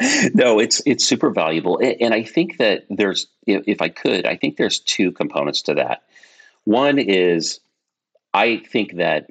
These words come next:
there's a lot of people who talk about rev ops out there, and, and they kind of immediately go to how your organization is structured and titles and things like that. That is important, and I want to get back to that in a minute.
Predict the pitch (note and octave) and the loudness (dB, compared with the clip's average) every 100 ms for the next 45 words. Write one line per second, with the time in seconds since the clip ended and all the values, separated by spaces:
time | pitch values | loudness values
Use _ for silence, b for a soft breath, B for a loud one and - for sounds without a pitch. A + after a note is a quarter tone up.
0 | - G2 G#2 G2 G2+ A2 - G#2+ G2 F2+ | -6 -2 0 0 0 -2 -2 -4 -2 -4
1 | F2+ F2+ E2 E2 E2 D#2+ D#2 C#2+ - D2 | -4 -4 -4 -2 -2 -2 -2 -4 -2 -4
2 | - E2 D2 C#2+ - D#2 D2 C#2+ - D#2+ | -2 0 0 -2 -2 -4 -4 -6 -4 0
3 | E2 - - F2 E2 F2+ F#2 - F2 D#2 | -2 0 -2 0 0 0 0 -2 -2 0
4 | D#2 - D2+ D#2 - E2+ E2 E2+ D#2+ E2+ | 0 0 0 0 -2 -2 0 0 -2 -4
5 | D2+ C#2+ - - - - - G#2 F2+ E2 | -8 -6 -4 -4 0 0 0 0 0 0
6 | C#2 - D2 C#2+ C#2 C2+ D2+ D2 D2 - | -2 -2 -2 -2 -4 -6 -6 -4 -4 0
7 | C2+ - b b b b b b b _ | -2 -4 b b b b b b b _
8 | _ F2+ G#2+ C3 C3+ D3+ D3 C#3 E2+ E2+ | _ 0 2 2 2 0 2 0 0 0
9 | E2+ E2+ E2+ - E2+ - E2 D#2 D#2 F#2 | 0 0 -2 -2 -4 0 -2 0 0 0
10 | D#2+ C#2+ | 0 -4